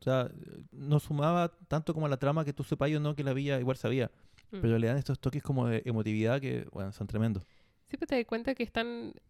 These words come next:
Speaker 2: están todas estas personas como envueltas en un ciclo trágico. No tienen salida.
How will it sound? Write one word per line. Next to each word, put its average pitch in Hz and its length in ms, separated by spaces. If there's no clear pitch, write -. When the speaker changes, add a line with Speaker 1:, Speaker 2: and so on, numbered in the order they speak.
Speaker 2:
están 226 500
todas 247 220
estas 262 240
personas 226 500
como 208 180
envueltas 185 360
en 220 80
un 196 80
ciclo 220 420
trágico. - 460
No 180 140
tienen 269 340
salida. 262 460